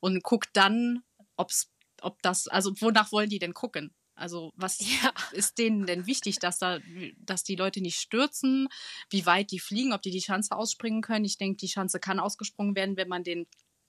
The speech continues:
Speaker 1: Mädels genug Anlauf gibt, äh, ist ja eigentlich, also
Speaker 2: Wie immer halt, ne?
Speaker 1: Ja, genau.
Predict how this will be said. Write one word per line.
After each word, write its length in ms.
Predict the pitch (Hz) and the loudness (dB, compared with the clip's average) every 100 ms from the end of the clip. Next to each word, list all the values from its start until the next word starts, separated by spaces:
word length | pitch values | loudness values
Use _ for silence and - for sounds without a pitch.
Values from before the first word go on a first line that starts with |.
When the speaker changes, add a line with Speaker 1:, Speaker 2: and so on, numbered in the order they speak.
| _ - | _ -10
Speaker 1:
Mädels 340 | - 196 196 - | 0 2 2 0
genug 300 | 196 180 - | -2 0 0
Anlauf 400 | 190 226 240 - _ _ | 4 4 2 -8 _ _
gibt, 340 | 254 - - - | -2 -2 -16 -14
äh, 380 | - - - 190 | -12 -12 -8 0
ist 200 | 202 - | 2 4
ja 220 | 185 - | 4 6
eigentlich, 760 | 185 190 180 196 - - - - _ _ _ - | 4 2 -4 -6 -4 -6 -8 -14 _ _ _ -4
also 300 | 196 196 - - | 0 0 -2 -14
Speaker 2:
Wie 220 | 190 233 | -12 -10
immer 260 | 254 226 185 | -6 -4 -4
halt, 260 | 190 185 - | -6 -8 -14
ne? 140 | 226 - _ - - | -18 -20 _ -10 -8
Speaker 1:
Ja, 340 | - 254 220 165 _ - | 0 0 0 -6 _ -4
genau. 380 | 233 233 190 | -2 0 -2